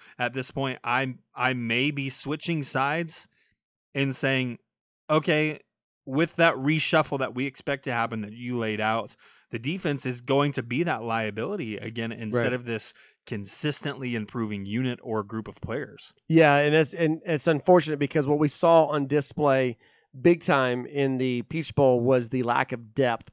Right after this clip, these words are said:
Speaker 2: on the defensive side of the ball.
Speaker 1: Right.
Speaker 2: And now it looks like that Alex Grinch is gonna be crushed by that once again in twenty twenty with a lack of depth. Now, the defense is not the only side of the ball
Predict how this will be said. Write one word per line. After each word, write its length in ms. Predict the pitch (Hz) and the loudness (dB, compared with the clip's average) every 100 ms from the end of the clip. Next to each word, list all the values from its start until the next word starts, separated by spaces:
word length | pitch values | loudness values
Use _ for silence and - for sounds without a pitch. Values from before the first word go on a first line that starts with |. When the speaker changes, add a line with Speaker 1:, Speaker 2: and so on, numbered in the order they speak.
| 143 | -4
Speaker 2:
on 100 | 135 | -2
the 80 | |
defensive 420 | 127 135 135 123 127 | -2 -2 -2 -6 -6
side 140 | 127 | -6
of 60 | 117 | -4
the 60 | |
ball. 200 | 117 127 | 0 2
Speaker 1:
Right. 240 | 101 95 - _ _ _ | 2 -4 -12 _ _ _
Speaker 2:
And 360 | 135 131 127 123 | 0 2 2 2
now 280 | 143 147 143 | 4 6 4
it 60 | |
looks 300 | 147 151 - | 4 2 2
like 260 | 131 131 117 - 131 | 0 0 -2 -10 -4
that 300 | 135 127 123 _ | 2 2 0 _
Alex 300 | 143 147 139 | 0 2 0
Grinch 240 | 135 147 135 | 0 0 0
is 100 | 131 | -2
gonna 100 | 139 | -2
be 100 | 120 | -2
crushed 520 | - - 170 165 - | -4 2 2 2 -2
by 160 | 139 120 | 0 2
that 220 | 120 117 | 0 2
once 260 | 131 139 - | 4 2 0
again 380 | 131 135 127 - - - - | 0 2 2 -2 -16 -12 -2
in 140 | 139 | -2
twenty 260 | - 151 135 | 0 0 0
twenty 320 | - 151 143 | 2 4 4
with 160 | 120 123 | 4 2
a 40 | |
lack 220 | 117 120 117 | 0 0 -2
of 120 | 117 | -4
depth. 240 | 127 110 | -2 0
Now, 140 | 151 160 | 4 4
the 100 | 151 | 4
defense 400 | 190 214 214 180 | 0 2 2 2
is 120 | 156 | 2
not 180 | 170 180 | 2 2
the 100 | 160 | 4
only 200 | 165 170 | 4 4
side 160 | 175 | 2
of 60 | 156 | 0
the 60 | |
ball 440 | 135 180 147 131 | 4 4 6 2